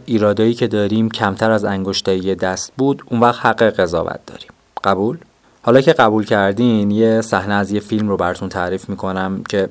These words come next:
من هیچ وقت نمی‌تونم فراموشش کنم. می‌خواستن یه زن رو سنگسار کنن و به حضرت مسیح می‌گن که: «اول این سنگ رو تو بزن.» حضرت مسیح هم برمیگرده به مردمی که سنگ دستشون بوده، همه می‌خواستن سمت اون زن سنگ پرت کنن، میگه:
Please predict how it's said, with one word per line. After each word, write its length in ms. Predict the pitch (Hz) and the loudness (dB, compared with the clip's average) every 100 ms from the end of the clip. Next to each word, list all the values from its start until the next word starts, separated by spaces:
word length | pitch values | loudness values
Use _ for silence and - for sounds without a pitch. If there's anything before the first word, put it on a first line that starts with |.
| - | -4
من 140 | 107 104 | -4 -2
هیچ 180 | 120 | -2
وقت 160 | 113 - | -2 0
نمی‌تونم 340 | 98 90 87 | -2 -2 -6
فراموشش 560 | 85 90 92 101 - - | -4 -4 -6 -8 -10 -8
کنم. 280 | 90 90 - _ _ _ _ _ _ _ _ _ | -8 -10 -12 _ _ _ _ _ _ _ _ _
می‌خواستن 360 | 139 156 151 160 | 0 2 4 4
یه 100 | 160 | 4
زن 140 | 147 | 4
رو 60 | 147 | 2
سنگسار 560 | 147 107 104 - 113 | 0 0 0 2 2
کنن 560 | 113 123 127 127 131 131 | 4 2 2 2 2 2
و 420 | 117 117 117 120 117 - | 2 2 0 0 -2 0
به 100 | 110 | 2
حضرت 260 | 107 110 | 2 0
مسیح 340 | 131 110 - 120 | 2 2 0 -2
می‌گن 320 | 117 113 120 | 0 0 0
که: 260 | 127 127 127 | 2 2 2
«اول 220 | 120 123 | 4 4
این 80 | 135 | 2
سنگ 300 | 131 135 123 | 2 2 2
رو 60 | 123 | 2
تو 160 | 117 | 2
بزن.» 340 | 90 87 82 80 - | 0 0 -4 -6 -2
حضرت 260 | 131 139 | 2 2
مسیح 400 | 147 127 120 135 | 4 2 2 0
هم 80 | 127 | 2
برمیگرده 600 | 123 127 127 127 123 117 | 4 4 2 2 2 2
به 160 | 113 107 | 2 2
مردمی 500 | 104 98 101 113 117 | 2 0 0 0 0
که 100 | 117 | -2
سنگ 340 | - 98 98 | 0 0 2
دستشون 440 | 95 - 98 101 | 0 -2 -4 -2
بوده، 200 | 95 95 | -2 0
همه 200 | 90 101 | 0 0
می‌خواستن 380 | 101 101 95 101 | 0 -2 -2 -2
سمت 300 | 95 98 95 | 0 0 0
اون 120 | 98 | -2
زن 220 | 95 95 92 | 0 0 0
سنگ 380 | - 92 87 | 0 0 0
پرت 260 | 85 85 85 | -2 -2 -2
کنن، 320 | - 95 101 | -2 0 0
میگه: 360 | 98 90 104 | -2 -2 0